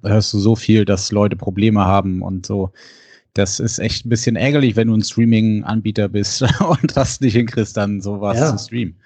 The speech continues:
Speaker 2: Vor allem halt beim Spiel, wo du ja keine Sekunde verpassen willst, weil jede Sekunde
Speaker 1: Genau.
Speaker 2: was vers-, passieren könnte jetzt für
Speaker 1: Ja.
Speaker 2: uns. Äh, das wäre mir jetzt noch egal, wenn da irgendwie Dortmund gegen Bayern spielt, wenn ich da jetzt ein paar Sekunden nicht sehen kann.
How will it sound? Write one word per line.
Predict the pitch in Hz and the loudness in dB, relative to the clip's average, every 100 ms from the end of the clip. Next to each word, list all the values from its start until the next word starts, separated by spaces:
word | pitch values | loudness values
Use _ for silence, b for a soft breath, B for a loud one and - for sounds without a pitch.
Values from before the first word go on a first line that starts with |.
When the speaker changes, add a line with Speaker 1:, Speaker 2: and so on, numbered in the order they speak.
| B B | B B
Speaker 2:
Vor | - | 0
allem | 143 | 2
halt | 139 135 | 4 2
beim | 139 135 | 2 0
Spiel, | - 147 | 2 4
wo | 135 | 4
du | 131 | 4
ja | |
keine | 127 139 135 | 2 2 2
Sekunde | 123 135 127 | 2 0 0
verpassen | 127 - 185 151 | -2 -4 -2 0
willst, | 123 127 | 0 2
weil | 131 123 | 0 2
jede | 127 | 2
Sekunde | 123 110 127 | 2 2 0
Speaker 1:
Genau. | |
Speaker 2:
was | 123 | 0
vers-, | - 101 - - | -4 -10 -10 -8
passieren | 113 175 165 | 0 2 2
könnte | 120 113 117 | -2 -8 -8
jetzt | 107 - | -10 -12
für | - | -8
Speaker 1:
Ja. | 120 | -6
Speaker 2:
uns. | 117 170 - _ b b b b b - | -6 -8 -10 _ b b b b b -12
Äh, | 120 | -8
das | 113 107 | -6 -4
wäre | 123 | 0
mir | 127 | 0
jetzt | 110 | 0
noch | 120 | -2
egal, | 120 123 135 | 0 2 4
wenn | 127 | 4
da | 131 | 2
irgendwie | 123 120 | 2 0
Dortmund | 127 135 117 | 0 0 -2
gegen | 120 113 | -2 0
Bayern | 117 160 127 113 | 2 4 2 -2
spielt, | - 127 120 | -4 -2 -2
wenn | 120 | -2
ich | |
da | 113 | -4
jetzt | 113 113 | -4 -4
ein | |
paar | 107 117 | -6 -4
Sekunden | 113 123 117 | -4 -4 -2
nicht | 135 139 | -2 0
sehen | 113 104 | -2 -2
kann. | 113 131 | -2 -4